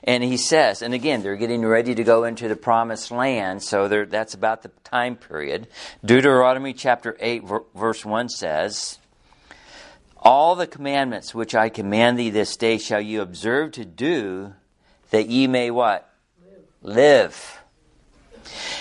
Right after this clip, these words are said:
"And multiply, and go in, and possess the land which the Lord sware unto your fathers. And thou shalt remember all the way which the Lord thy God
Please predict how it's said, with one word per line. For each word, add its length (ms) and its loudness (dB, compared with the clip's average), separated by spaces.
"And 180 8
multiply, 680 6
and 200 -2
go 260 8
in, 220 2
and 100 -6
possess 460 2
the 140 -6
land 460 0
which 160 -8
the 100 -6
Lord 240 0
sware 380 -2
unto 180 -10
your 140 -6
fathers. 600 -6
And 140 -16
thou 200 -2
shalt 280 -6
remember 480 -2
all 380 0
the 120 -6
way 320 -4
which 280 -6
the 120 -2
Lord 300 0
thy 160 -2
God 280 -2